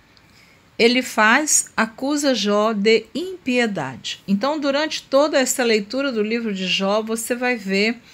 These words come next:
os amigos Elifaz, Bildade, Jó, eles vão conversando, eh, e toda vez que os amigos falam, eles estão sempre fazendo acusação a Jó.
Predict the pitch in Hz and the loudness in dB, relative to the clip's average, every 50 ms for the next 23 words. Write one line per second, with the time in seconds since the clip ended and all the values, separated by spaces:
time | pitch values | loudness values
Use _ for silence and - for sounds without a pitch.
0 | - - - - - - - - - - - 202 208 214 240 233 233 240 262 285 | -20 -20 -20 -20 -20 -20 -20 -20 -14 -8 -4 -2 0 2 2 2 2 2 2 0
1 | 277 240 226 - - - - 214 226 226 214 208 202 - - 202 185 190 196 208 | 0 0 -2 -2 -2 -2 0 2 2 2 2 0 -2 -4 -2 0 0 2 2 2
2 | 220 233 226 - - - - _ - 190 185 190 214 269 277 269 254 208 180 180 | 0 0 0 0 0 -2 -4 _ -10 -8 -4 -2 0 0 0 0 -2 -4 -2 -2
3 | 175 175 185 190 202 208 202 202 202 220 233 247 240 - _ _ _ _ _ _ | 0 2 2 2 2 0 0 -2 -2 -2 -2 -4 -6 -10 _ _ _ _ _ _
4 | _ _ - 190 180 160 170 180 214 214 214 214 220 226 247 233 - - - - | _ _ -8 -4 -2 -2 0 0 0 2 2 2 0 -2 -4 -6 -12 -18 -20 -20
5 | - - - 220 240 233 226 214 247 262 269 285 277 254 - - - - 294 311 | -20 -8 -2 -2 0 0 0 0 0 0 0 0 -2 -6 -8 -6 -2 0 0 0
6 | 320 311 269 254 - - - - - 240 247 254 269 277 277 277 277 269 - - | 2 2 2 2 2 0 0 0 2 2 0 0 -2 -2 -4 -6 -8 -8 -6 -2
7 | 202 214 226 226 226 220 - 208 233 240 247 233 - - _ - - 254 277 311 | 0 2 4 4 4 2 2 0 0 0 -2 -2 -6 -12 _ -6 -4 -2 0 0
8 | 302 262 254 247 240 247 - - - 247 233 254 262 240 233 220 220 220 220 214 | 0 2 4 4 4 4 2 0 -2 -2 0 2 4 4 4 4 2 2 0 -2
9 | 190 - - - - 202 190 190 196 208 220 240 269 311 302 - - - _ _ | -2 -4 -4 -2 2 4 4 6 4 4 2 0 -4 -6 -10 -16 -20 -20 _ _
10 | - - 226 220 220 226 - - 247 240 233 226 - - - - 233 240 254 277 | 4 4 4 4 4 0 -4 -4 -2 -2 -2 0 0 -2 0 2 2 2 2 0
11 | 294 285 320 302 285 - - 277 262 247 214 202 196 202 208 220 233 240 240 - | -2 -4 -6 -8 -8 -4 -2 0 0 0 0 0 0 0 0 0 -2 -2 -4 -8
12 | - _ - 214 247 247 - 262 254 240 254 254 262 254 247 - - 208 202 208 | -8 _ -2 -2 -2 -2 -4 -6 -4 -2 0 -2 0 0 0 0 2 2 0 0
13 | 220 226 226 226 - - - 226 226 208 202 175 151 135 135 | 0 -2 -4 -6 -8 -6 -4 -2 -2 0 -2 -2 -4 -6 -10